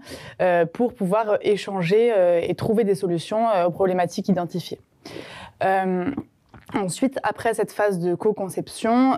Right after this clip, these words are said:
euh, vient une phase de test. Et, euh, là aussi, j'essaye au maximum de mobiliser les professionnels sur cette phase, même si c'est pas toujours facile, euh, de les in-, enfin, qui, de, qui trouvent du temps pour être investis, euh, dans, dans cette phase-là. Euh, et du coup,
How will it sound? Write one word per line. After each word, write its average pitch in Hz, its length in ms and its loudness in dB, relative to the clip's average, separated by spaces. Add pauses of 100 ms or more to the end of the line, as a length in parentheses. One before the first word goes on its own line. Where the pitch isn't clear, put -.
euh, 180 260 4
vient 196 200 0
une 190 140 -2
phase 196 240 0
de 165 180 -2
test. - 520 -6 (460)
Et, 220 260 6
euh, 185 140 4
là 190 160 4
aussi, 202 240 0
j'essaye 214 280 2
au 196 40 0
maximum 208 500 0
de 180 160 4
mobiliser 202 400 4
les 202 100 4
professionnels 185 540 -2
sur - 80 -14
cette 170 180 -8
phase, 208 240 -2
même 208 140 -4
si 190 80 -10
c'est 196 80 -2
pas 190 140 0
toujours 220 260 -2
facile, 214 400 -2 (420)
euh, 165 380 4
de 160 120 0
les 170 200 2
in-, 165 160 0
enfin, 165 320 -2 (320)
qui, - 100 -10
de, 175 280 2
qui - 100 -10
trouvent 220 240 2
du 196 120 2
temps 220 220 0
pour 196 220 0
être 165 180 0
investis, 180 560 0
euh, 165 440 2
dans, 165 500 -2
dans 170 160 -2
cette 165 160 -4
phase-là. 160 380 -2 (600)
Euh, 180 720 2 (240)
et 208 160 4
du 175 200 0
coup, 254 520 2